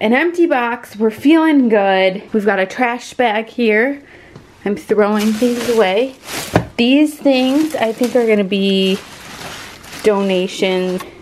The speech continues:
storage. This is all, even in the big trash bag, bag, this is all, like, blankets and pillows that I just need to put away. And then this stuff right here is all gonna be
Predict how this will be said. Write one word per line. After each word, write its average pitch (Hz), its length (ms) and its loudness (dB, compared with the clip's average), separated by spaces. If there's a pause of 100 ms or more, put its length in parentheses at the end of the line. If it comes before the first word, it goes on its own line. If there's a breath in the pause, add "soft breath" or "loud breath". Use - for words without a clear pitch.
(140)
storage. 180 920 0 (600 loud breath)
This 240 240 2
is 247 240 -8
all, 190 300 2
even 214 180 0
in 214 80 0
the 165 480 2
big 165 220 -2
trash 135 320 -8
bag, - 280 -6
bag, 143 520 -6 (100)
this 185 220 -6
is 185 160 -8
all, 180 220 0
like, 185 360 -8
blankets 170 480 0
and 170 100 -4
pillows 160 380 -2
that 170 140 -2
I 160 80 0
just 170 200 -8
need 170 120 0
to 165 40 -4
put 170 160 -4
away. 165 220 0 (400 loud breath)
And 220 100 4
then 214 200 2
this 294 200 2
stuff 349 280 -4
right 302 160 -2
here 269 320 0
is 247 280 0 (120)
all 208 180 2
gonna 220 220 -2
be 185 500 0